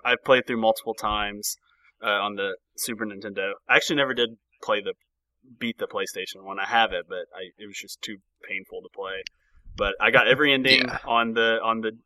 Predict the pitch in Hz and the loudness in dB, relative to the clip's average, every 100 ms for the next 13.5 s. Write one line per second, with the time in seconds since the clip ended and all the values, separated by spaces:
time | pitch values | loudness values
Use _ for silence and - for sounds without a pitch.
0 | _ 127 117 107 101 101 104 - 113 107 | _ -12 -10 -4 -2 -2 -4 -10 -8 -10
1 | 101 104 104 101 101 101 101 _ _ _ | -10 -6 -4 -4 -4 -4 -6 _ _ _
2 | - 107 98 _ _ - 190 165 107 - | -6 -6 -6 _ _ -6 -2 -2 -4 -4
3 | 113 117 135 123 - 117 123 131 123 120 | -2 2 4 4 2 0 4 4 4 2
4 | 120 117 110 110 107 110 107 101 98 98 | 2 2 0 0 0 0 -4 -4 -6 -6
5 | 98 95 98 - 120 131 135 - _ _ | -2 -2 -2 0 2 4 4 0 _ _
6 | _ 120 120 127 120 _ _ 120 117 110 | _ -4 0 0 -2 _ _ -2 2 2
7 | 107 107 107 107 110 110 110 107 107 107 | 2 4 6 6 2 -2 -2 -2 -4 -12
8 | _ _ _ 110 110 113 - 135 135 123 | _ _ _ 4 4 4 0 4 4 2
9 | - 120 113 101 110 107 - 107 90 107 | 0 0 0 0 2 2 0 -4 -2 -2
10 | 107 110 - 107 104 98 107 _ _ _ | -4 -10 -8 -2 -2 -4 -10 _ _ _
11 | _ _ _ - 143 117 _ _ _ _ | _ _ _ -2 -2 -2 _ _ _ _
12 | _ _ _ _ 117 127 135 _ 120 117 | _ _ _ _ 0 2 2 _ -2 -2
13 | 120 107 110 120 | -2 -4 -4 -4